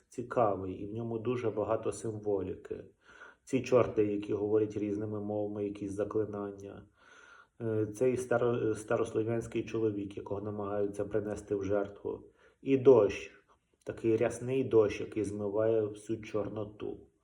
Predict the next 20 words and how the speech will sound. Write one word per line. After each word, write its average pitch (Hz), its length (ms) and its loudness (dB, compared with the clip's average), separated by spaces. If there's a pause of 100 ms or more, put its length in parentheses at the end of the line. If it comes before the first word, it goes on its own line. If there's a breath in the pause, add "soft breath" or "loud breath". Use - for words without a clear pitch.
(760 soft breath)
Можливо, 131 500 8
це - 180 6
дійсно 123 380 -2
знак - 280 -4
того, 101 200 2
що 104 160 -6
війна 101 300 -6
скоро 101 340 -4
завершиться, 101 720 -4
чи 101 160 -6
бойові 95 420 -2
дії 104 300 -4
завершаться, 95 840 -8
тому 107 240 -8
що 107 300 -8 (520 loud breath)
насправді 123 640 2 (420)
в - 100 -20
цьому 113 280 -2
всьому 110 640 -2 (300)
дійсно 107 640 -2